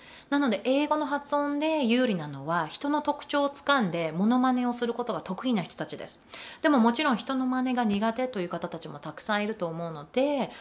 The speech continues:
まあ、誰にでも参考にできるのが、真似をする時の、今からお話しする要素です。で、最初はとにかくもう頭で考えない。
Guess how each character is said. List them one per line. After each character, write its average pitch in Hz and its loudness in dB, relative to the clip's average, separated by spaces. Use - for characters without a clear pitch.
ま 220 0
あ、 - -
誰 240 6
に 294 0
で 302 2
も 294 0
参 269 0
考 262 -2
に 247 0
で 247 2
き 254 -6
る 233 -2
の 180 -2
が、 226 0
真 190 4
似 247 0
を 277 -6
す 277 -10
る 277 -4
時 277 -6
の、 143 -10
今 254 4
か 165 -2
ら 147 -2
お 147 -4
話 165 -4
し - -6
す 165 -8
る 277 0
要 180 6
素 - -6
で - -12
す。 - -20
で、 233 0
最 294 4
初 311 2
は 302 4
と 330 -2
に 359 0
か 226 -4
く - -4
も 160 -4
う - -14
頭 320 8
で 254 -2
考 175 -4
え 160 -6
な - -10
い。 214 -12